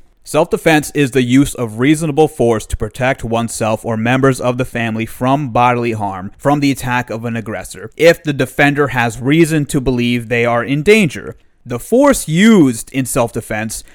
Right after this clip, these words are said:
may be sufficient for protection from apparent harm,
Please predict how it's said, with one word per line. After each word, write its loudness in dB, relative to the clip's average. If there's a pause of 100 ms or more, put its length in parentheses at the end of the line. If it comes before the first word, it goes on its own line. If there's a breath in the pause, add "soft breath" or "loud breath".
(140 soft breath)
may 2
be 2
sufficient -2
for 2
protection -4
from -8
apparent -4
harm, -8